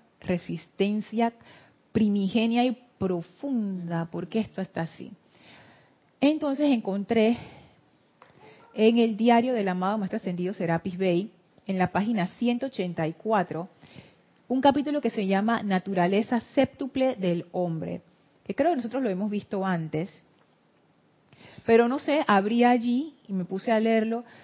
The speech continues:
y ahí nos, el maestro nos da pistas, pero esas pistas que da el maestro a mí me hace que, que me surjan nuevas preguntas. Y desde ahora les digo, yo no tengo respuesta para esas preguntas.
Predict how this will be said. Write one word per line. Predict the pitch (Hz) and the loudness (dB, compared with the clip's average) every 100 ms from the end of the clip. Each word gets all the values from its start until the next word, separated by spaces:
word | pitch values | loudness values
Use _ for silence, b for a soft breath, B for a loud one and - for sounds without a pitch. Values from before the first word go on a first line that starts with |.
| B B - | B B 0
y | 233 247 247 | 2 4 4
ahí | 202 226 247 | 4 4 2
nos, | 262 233 208 | -2 -4 -2
el | 202 | 2
maestro | 196 202 254 | 2 0 -4
nos | 196 | -4
da | 175 175 175 | -2 -2 -2
pistas, | 208 190 - - 165 - - B B B | -6 -6 -8 -10 -10 -14 -20 B B B
pero | 233 226 | 6 6
esas | 240 302 285 | 6 2 0
pistas | 294 285 311 | -4 -2 -2
que | 254 208 | 2 2
da | 202 | 2
el | 226 | 2
maestro | 240 247 233 - 226 247 - | 2 2 2 -2 -8 -8 -6
a | 196 | 0
mí | 202 226 | 2 2
me | 226 | 2
hace | 226 254 | 2 -2
que, | 226 190 | 0 -2
que | - 226 | 0 -2
me | 185 | -2
surjan | 226 214 226 220 | -2 -2 -2 -2
nuevas | 214 220 | -2 -2
preguntas. | 180 175 175 160 - 156 - _ - _ _ b b b b b b b _ | -2 -2 -4 -6 -8 -8 -18 _ -20 _ _ b b b b b b b _
Y | 233 | 4
desde | 220 214 202 | 6 6 2
ahora | 214 | 4
les | 208 185 | 2 0
digo, | 220 196 | -2 -2
yo | 170 190 | -2 -4
no | 208 | -2
tengo | 214 226 | -2 -2
respuesta | 185 175 180 185 196 | -4 -4 -6 -4 -4
para | 175 170 | -2 -2
esas | 170 196 | -2 -8
preguntas. | - 165 160 160 - 151 | -6 -6 -6 -10 -12 -14